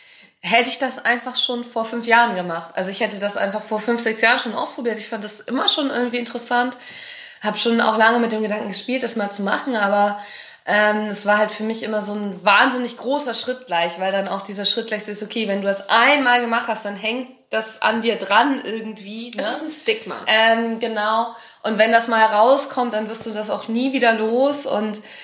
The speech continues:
Speaker 1: ähm, deswegen war so diese Einstiegshürde irgendwie wahnsinnig groß, wo ich mir jetzt im Nachhinein noch denke, so, na ja, warum eigentlich? Weil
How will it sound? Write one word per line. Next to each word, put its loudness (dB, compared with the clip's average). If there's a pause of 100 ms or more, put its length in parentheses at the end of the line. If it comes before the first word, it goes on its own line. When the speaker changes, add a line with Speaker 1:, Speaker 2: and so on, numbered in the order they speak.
(240)
Speaker 1:
ähm, 4
deswegen -2
war 6
so -4
diese 2
Einstiegshürde 0
irgendwie -6
wahnsinnig 2
groß, -6
wo -4
ich -4
mir 0
jetzt -4
im -2
Nachhinein 0
noch -4
denke, 0
so, -6
na 0
ja, 2 (600)
warum 4
eigentlich? 0 (220)
Weil 4